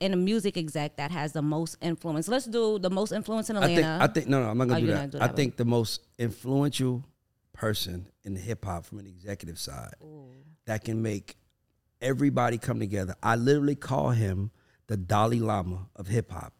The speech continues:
Speaker 2: Is Tumabasa. He built Rap Caviar.
Speaker 1: Okay. Oh, that makes sense.
Speaker 2: He built Rap Caviar. He built Spotify. Now he's over at YouTube Music as head of hip hop.
Speaker 1: Director of Black Music and
Speaker 2: Tuma,
Speaker 1: Culture at
Speaker 2: Tum-,
Speaker 1: YouTube.
Speaker 2: yeah, Tuma is, he can, if he ran, if there was a president of hip hop,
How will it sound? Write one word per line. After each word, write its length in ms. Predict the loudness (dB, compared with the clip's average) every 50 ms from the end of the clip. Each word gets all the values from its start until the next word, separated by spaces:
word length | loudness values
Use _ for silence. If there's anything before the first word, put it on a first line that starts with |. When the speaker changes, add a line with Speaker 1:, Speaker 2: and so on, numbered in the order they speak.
| _ _ _ _ _ _
Speaker 2:
Is 220 | -20 -18 -16 -14 -8
Tumabasa. 720 | -4 -2 0 0 0 0 -2 -2 -4 -4 -6 -8 -10 -12 -18 _ _ _ _ _ _ _ _ _ _ _ _ _ _ _ _ _ _ _ _ _ _ _ _ _ _ _ _ _ _ _
He 120 | -18 -18
built 300 | -16 -12 -8 -8 -8 -4
Rap 200 | -4 -4 -4 -4
Caviar. 580 | -4 -4 -4 -2 -2 -4 -4 -4 -4 -6 -8 -10 -12
Speaker 1:
Okay. 360 | -12 -14 -14 -16 -20 -20 -20 -20 _ _ -18 -16
Oh, 120 | -16 -16 -16 -16
that 100 | -16 -16
makes 180 | -16 -16 -18 _
sense. 120 | -20 -20 -20
Speaker 2:
He 60 | -20 -14
built 220 | -8 -8 -6 -2
Rap 180 | -2 -2 -2 0
Caviar. 560 | 2 2 2 2 2 0 0 0 0 -2 -2
He 120 | -2 -4
built 320 | -4 -2 -2 -4 -4 -4 -6
Spotify. 400 | -4 -4 -4 -4 -6 -8 -8 -8
Now 120 | -8 -6
he's 200 | -6 -6 -6 -4
over 160 | -4 -2 -2
at 100 | -2 -2
YouTube 320 | 0 -2 -2 -2 -4 -6 -6
Music 340 | -4 -6 -6 -6 -8 -12
as 100 | -14 -14
head 120 | -12 -10 -6
of 60 | -4
hip 200 | -4 -4 -4 -4
hop. 160 | -8 -10 -12 -14 _ _ -12 -6
Speaker 1:
Director 420 | -2 -2 0 0 0 -2 0 -2
of 140 | -2 -2 0
Black 260 | 0 0 0 0 0
Music 340 | 0 0 0 0 -2 -4 -2
and 100 | 0 0 2
Speaker 2:
Tuma, 40 |
Speaker 1:
Culture 240 | 2 0 -2 -2 -6
at 120 | -6 -2 0
Speaker 2:
Tum-, 180 | 0 0 0
Speaker 1:
YouTube. 140 | -2 -2 0
Speaker 2:
yeah, 140 | 0 0 0
Tuma 460 | -2 -4 -2 0 2 2 2 0 0 0
is, 600 | 0 2 2 2 0 0 -2 -6 -8 -10 -12 -16 _ _ _ _ _ _ _ _ _ _ _ _ _ _ _ _ _ _ _ _ _
he 180 | -8 -6 -4 -2
can, 220 | 2 2 0 2 2
if 120 | 0 2
he 120 | 4 4 4
ran, 200 | 4 2 2 2
if 160 | 2 0 2 4
there 140 | 4 6
was 140 | 6 6 4
a 80 | 2 0
president 460 | -2 -2 0 2 2 2 4 4 2
of 60 | 4 4
hip 200 | 2 2 2 0
hop, 320 | -2 -4 -4 -8 -14